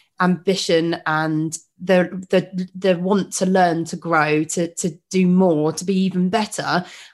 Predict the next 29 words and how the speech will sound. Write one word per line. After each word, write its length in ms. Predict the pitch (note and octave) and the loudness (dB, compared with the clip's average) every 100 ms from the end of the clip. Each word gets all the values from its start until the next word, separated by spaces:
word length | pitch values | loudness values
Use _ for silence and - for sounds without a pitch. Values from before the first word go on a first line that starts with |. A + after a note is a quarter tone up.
| _ | _
others 380 | A#3+ C4 C4+ A#3+ | 0 4 2 2
will 100 | A3 | -4
see 300 | - B3+ B3 | -2 -2 0
that 240 | G3 D#3+ | 0 0
and 100 | F#3+ | 0
it 200 | F#3 - | -2 -2
creates 540 | - G#3+ G#3 A3 A3 - | -2 2 4 4 2 -2
that 180 | F3 F#3+ | -4 0
mirroring 640 | G#3 G#3 D#3+ A#2 C#3 E3+ - _ | 0 0 -4 -6 -8 -10 -14 _
and 100 | F#3+ | -4
other 200 | G#3 F#3+ | -2 -2
people 300 | G#3+ F#3+ F3+ | -2 -2 -4
will 120 | F3 | -4
do 220 | F3 F#3+ | -4 -8
the 80 | F#3 | -8
same. 480 | - F3 F3+ B3 B3+ - - - - - - | -4 -2 0 0 -2 -10 -20 -20 -20 -14 0
I 80 | B3 | 4
know 320 | C#4+ D#4+ D#4 - | 6 6 4 -2
it's 220 | - - B3 | -14 -10 -4
really 220 | C4 C4 | 0 2
interesting 420 | B3+ B3+ G#3+ A3 | 2 0 -4 -2
when 140 | G3+ | -2
you 80 | G3 | -2
talk 160 | F#3+ G#3+ | -4 -4
about 180 | - - | -4 -4
this 140 | F3 | -8
because 440 | E3+ E3+ F3+ F3 - _ _ _ _ - _ - - | -8 -2 -2 -2 -10 _ _ _ _ -20 _ -10 0
I've 260 | A#3+ B3+ B3+ - _ _ | 4 4 0 -12 _ _
been, 320 | A#3+ G#3+ G#3 | -2 0 0